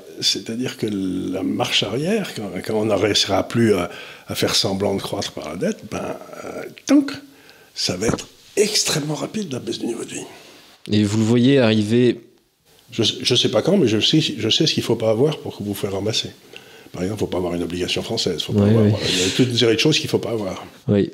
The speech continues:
Speaker 2: mais ça d'ailleurs, vous, vous en parlez régulièrement sur, euh, le blog de l'Institut des Libertés. Vous avez un, ce que vous appelez un portefeuille I D L.
Speaker 1: Mhm.
Speaker 2: À chaque
Speaker 1: Qui se
Speaker 2: fois,
Speaker 1: déroule bien,
Speaker 2: vous,
Speaker 1: d'ailleurs.
Speaker 2: voilà, qui se démerde très bien par rapport, euh, au cac quarante, euh,
Speaker 1: Mhm.
Speaker 2: gé-,
Speaker 1: Mhm.
Speaker 2: général.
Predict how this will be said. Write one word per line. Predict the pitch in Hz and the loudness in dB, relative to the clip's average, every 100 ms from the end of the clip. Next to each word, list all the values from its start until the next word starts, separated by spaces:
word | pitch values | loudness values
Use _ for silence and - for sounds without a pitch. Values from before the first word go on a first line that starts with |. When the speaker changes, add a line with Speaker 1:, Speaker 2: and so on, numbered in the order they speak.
| - | 0
Speaker 2:
mais | 117 | 4
ça | 165 | 4
d'ailleurs, | 156 139 127 | 6 6 6
vous, | 113 110 | 6 6
vous | 107 107 | 4 4
en | |
parlez | 104 113 120 | 4 4 4
régulièrement | 113 104 107 107 120 | 6 6 6 6 4
sur, | 113 107 98 | 4 4 6
euh, | 95 90 | 6 4
le | 95 107 | 4 4
blog | 107 113 107 | 4 2 4
de | 101 | 4
l'Institut | 101 - - | 4 0 2
des | 104 | 4
Libertés. | 101 104 - 170 | 4 4 4 4
Vous | 123 107 | 6 4
avez | 104 107 104 - - - - | 4 6 4 2 -12 -14 -8
un, | - 107 101 98 95 | -2 2 4 4 2
ce | 98 | 2
que | 104 | 2
vous | 101 | 2
appelez | 101 101 | 4 2
un | |
portefeuille | 95 113 - 117 123 110 | 2 0 0 0 4 4
I | 101 | 6
D | 101 | 6
L. | 117 180 156 120 165 226 - - | 6 6 6 6 4 2 0 0
Speaker 1:
Mhm. | |
Speaker 2:
À | 101 | 2
chaque | 113 | 4
Speaker 1:
Qui | 147 | 4
se | 147 | 6
Speaker 2:
fois, | 131 | 8
Speaker 1:
déroule | 123 | 8
bien, | - | 8
Speaker 2:
vous, | 214 | 8
Speaker 1:
d'ailleurs. | 101 - - - - | 6 4 -2 -14 -2
Speaker 2:
voilà, | 98 113 | 2 2
qui | - 113 | 4 2
se | |
démerde | 104 107 107 101 | 4 4 4 2
très | - | 2
bien | 113 123 113 | 4 4 4
par | 104 | 4
rapport, | 101 95 110 104 98 | 2 2 2 4 6
euh, | 98 98 | 6 6
au | 98 98 | 6 4
cac | 95 - | 2 2
quarante, | 101 95 107 107 | 2 4 2 4
euh, | 107 101 | 4 6
Speaker 1:
Mhm. | |
Speaker 2:
gé-, | 104 101 | 4 4
Speaker 1:
Mhm. | 101 | 4
Speaker 2:
général. | 98 98 101 107 170 | 6 4 6 4 6